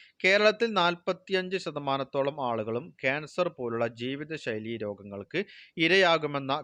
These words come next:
കണ്ടെത്തലാണ് ഈ ഒരു report-ിലുള്ളത്. രണ്ടായിരത്തി ഇരുപതിൽ ഡയാലിസിസിന് വിധേയരായവരുടെ എണ്ണം എന്ന് പറയുന്നത് നാൽപത്തിമൂവായിരത്തി എഴുന്നൂറ്റി നാൽപത് ആയിരുന്നെങ്കിൽ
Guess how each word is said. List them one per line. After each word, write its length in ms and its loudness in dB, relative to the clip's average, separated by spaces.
കണ്ടെത്തലാണ് 580 -2
ഈ 140 -6
ഒരു 240 -6
report-ിലുള്ളത്. 680 -8
രണ്ടായിരത്തി 540 4
ഇരുപതിൽ 460 4
ഡയാലിസിസിന് 840 2
വിധേയരായവരുടെ 1300 4
എണ്ണം 380 -4
എന്ന് 220 -6
പറയുന്നത് 460 -4
നാൽപത്തിമൂവായിരത്തി 1040 -4
എഴുന്നൂറ്റി 800 -10
നാൽപത് 600 -6
ആയിരുന്നെങ്കിൽ 600 -4